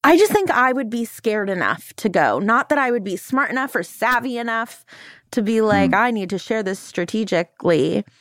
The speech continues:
Speaker 1: I just think I would be petrified and so would go to McGonagall and be like, "Hi, can we remember
Speaker 2: Yeah.
Speaker 1: that Voldemort actually does wanna kill me?"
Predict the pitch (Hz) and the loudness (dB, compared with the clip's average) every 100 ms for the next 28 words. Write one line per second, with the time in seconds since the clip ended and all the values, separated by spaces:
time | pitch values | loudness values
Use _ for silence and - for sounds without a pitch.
0 | - - - - - _ _ 240 262 214 | -20 -20 -20 -20 -20 _ _ 2 4 4
1 | 285 277 - 294 240 220 226 214 214 - | 2 0 -2 -2 0 0 -2 -4 -8 -6
2 | 339 - 247 196 170 185 185 220 208 185 | -4 -2 0 2 2 0 -2 -2 -2 0
3 | 208 214 233 190 180 254 247 95 76 117 | 0 0 0 0 0 0 0 0 0 -2
4 | 226 - 208 214 208 196 185 185 - _ | -4 -4 -2 0 0 2 0 -2 -6 _
5 | _ _ _ _ - 294 339 269 190 - | _ _ _ _ 0 4 4 4 0 -6
6 | - 240 254 285 269 202 175 - 208 208 | -6 -4 -2 -2 2 2 2 2 -2 -2
7 | 220 226 - 180 - 214 196 180 202 190 | 0 0 0 0 0 -2 0 0 0 -4
8 | 185 185 170 202 254 302 | -2 -2 0 -2 -2 -4